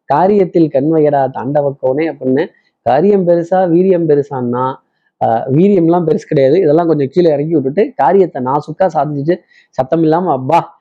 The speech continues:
நானும் கச்சேரிக்கு போனேன்" அப்படின்னு பேசாம வந்து உட்கார்ந்துக்கிறது ரொம்ப நல்லது. அதே மாதிரி எதிரியினுடைய பலம் அதிகரித்து காண்பதால் ஆட்டம் எத்தரப்புக்கும் வெற்றி தோல்வியின்றி டிராவில் முடிவடைந்ததுங்கிற நிலை தான் இன்னைக்கு மாலை பொழுது வரைக்கும். அதே மாதிரி கொஞ்சம்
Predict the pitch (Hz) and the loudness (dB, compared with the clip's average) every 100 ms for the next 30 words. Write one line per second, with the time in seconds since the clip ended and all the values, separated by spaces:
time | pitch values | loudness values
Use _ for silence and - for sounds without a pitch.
0 | _ 147 156 185 190 156 185 185 165 147 | _ -2 0 2 0 2 2 2 0 0
1 | 151 165 151 139 160 190 147 139 170 165 | 0 2 0 0 0 2 0 0 -2 -2
2 | 151 131 165 165 143 135 139 147 135 151 | 0 0 0 0 0 0 0 -2 -2 -4
3 | 135 131 135 160 _ _ _ - 156 180 | -2 -2 0 -2 _ _ _ 0 2 2
4 | 175 196 156 190 196 160 147 135 160 156 | 0 0 2 2 2 2 0 0 -2 -2
5 | 147 165 165 170 147 135 139 151 190 143 | -4 -2 -2 -4 -6 -4 -2 -2 0 -2
6 | 156 - 156 151 - 170 170 180 196 147 | -2 -2 -2 -2 0 0 -2 -4 0 0
7 | 143 165 156 151 147 151 160 139 131 165 | -2 -2 -2 0 -2 0 0 0 0 2
8 | 185 160 147 151 143 139 139 143 143 127 | 0 -2 -2 -2 -2 -4 -4 -2 -4 -6
9 | 123 131 139 - _ _ _ - 147 139 | -4 -4 -4 -8 _ _ _ 0 0 0
10 | 139 147 175 160 143 135 131 127 151 170 | 0 0 0 0 0 0 0 -4 -4 -2
11 | 151 156 165 202 170 185 185 | 0 2 0 0 0 0 0